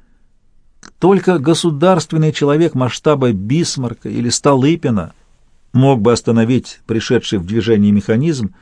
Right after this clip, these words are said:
Не нашлось такого человека ни в одной из стран Европы. Все хотели воевать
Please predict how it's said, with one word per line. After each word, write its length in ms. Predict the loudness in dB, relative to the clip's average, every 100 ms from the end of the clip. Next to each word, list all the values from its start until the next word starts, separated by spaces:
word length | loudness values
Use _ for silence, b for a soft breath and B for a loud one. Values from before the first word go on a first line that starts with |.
| b b b b b b b b -2
Не 180 | 2 4
нашлось 440 | 4 2 0 0
такого 340 | -2 -2 -2
человека 520 | -2 -2 0 0 -2 -2
ни 80 |
в 60 | 0
одной 280 | 0 -2 -4
из 60 |
стран 240 | -4 -4 -4
Европы. 500 | -4 -4 -6 -8 -16 _ _ _ _ _ _
Все 240 | -4 -2 0
хотели 300 | -2 -2 -2
воевать 640 | 0 0 2 0 -2 -14